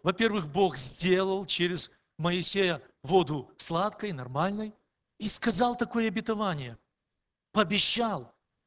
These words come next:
что если ты будешь слушаться, то я не наведу на тебя болезни, которые ты только что видел, были наведены на Египет. Я хочу сразу здесь сказать, что не только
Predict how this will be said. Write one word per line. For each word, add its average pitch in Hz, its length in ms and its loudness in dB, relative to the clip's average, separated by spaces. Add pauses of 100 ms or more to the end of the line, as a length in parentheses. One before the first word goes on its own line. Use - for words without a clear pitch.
что - 180 -2
если 285 380 4
ты 302 120 4
будешь 240 360 2
слушаться, 240 640 -2 (500)
то 226 140 4
я 202 760 2 (200)
не 277 160 2
наведу 302 680 4 (220)
на 185 120 0
тебя 175 280 2
болезни, 226 500 2
которые 202 480 0 (280)
ты 220 120 -6
только 202 300 -4
что - 180 -2
видел, 202 300 -2
были 202 280 -2
наведены 190 500 -2
на 170 200 -2 (280)
Египет. 156 840 -8 (1700)
Я 175 280 4
хочу 196 240 0
сразу 196 320 -2
здесь 180 200 0
сказать, 202 420 -4 (340)
что - 200 -2
не 220 160 0
только 208 1000 4